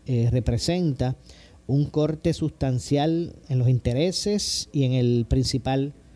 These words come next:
de la deuda pública, teniendo como consecuencia un pago anual de poco más de mil millones de dólares anuales, dijo el representante Jesús Santa Rodríguez. Jesús Santa es el presidente de la Comisión de Hacienda y Presupuesto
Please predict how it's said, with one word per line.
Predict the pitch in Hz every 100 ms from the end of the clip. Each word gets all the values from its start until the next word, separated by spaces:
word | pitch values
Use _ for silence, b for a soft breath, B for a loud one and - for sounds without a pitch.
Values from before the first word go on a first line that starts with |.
| B B B -
de | 120
la | 123 120 120 120
deuda | 127 135 117
pública, | - 110 101 104 110 110 B B B -
teniendo | 139 135 143 156
como | 160 156
consecuencia | 160 151 165 - 208 202 180 151 147 147 -
un | 143 156 165 160
pago | - 156 160
anual | 160 160 175 196 190
de | 151
poco | - 147 147 175
más | 160 165 190 -
de | 139 135 127
mil | 127 147 202 240 254 269 - - - - - -
millones | 151 143 127 185 202 131 104 - 131
de | 127
dólares | 135 160 165
anuales, | 147 131 143 156 156 95 78 - - - 117
dijo | 123 135 151 135 107 90 - B B B B B B B B B -
el | - 139 131 131 117
representante | 127 127 135 120 135 143
Jesús | 147 139 156
Santa | - 160 156 151
Rodríguez. | 151 151 185 170 139
Jesús | 127 135
Santa | 160 160 165
es | 160
el |
presidente | 165 156 156 143 151 170
de | 151
la |
Comisión | 135 127 110 147
de | 160
Hacienda | 127 139 160 190
y | 165
Presupuesto | 131 123 123 107 131 131 - 95